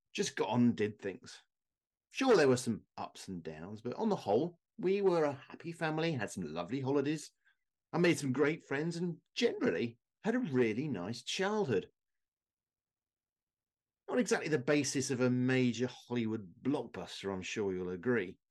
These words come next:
Despite that, this normality is actually a critical part of the story. I have become a big believer in uncovering one's purpose in life, the thing that really creates focus and motivation,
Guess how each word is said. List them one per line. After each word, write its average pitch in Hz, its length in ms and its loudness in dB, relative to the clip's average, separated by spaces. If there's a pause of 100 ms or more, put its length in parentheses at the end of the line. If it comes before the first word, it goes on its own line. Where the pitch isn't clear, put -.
(1600)
Despite 214 320 4
that, 131 240 0 (160)
this 180 320 0
normality 156 960 -2 (240)
is 123 160 -2
actually 120 280 -4
a - 120 -14
critical - 680 0
part 113 360 -6
of - 60 -20
the 87 40 -14
story. - 540 -6 (2250)
I 165 120 4
have 208 80 4
become 151 240 2
a 131 60 4
big 131 260 -2
believer 131 360 2
in 110 160 -2
uncovering 113 580 -4
one's 127 300 0
purpose - 480 -8
in 90 60 -8
life, 82 440 -8 (300)
the 151 100 2
thing 160 220 4
that 143 120 4
really 151 420 2
creates 123 320 -4
focus 120 640 -2
and 101 140 -4
motivation, 92 720 -8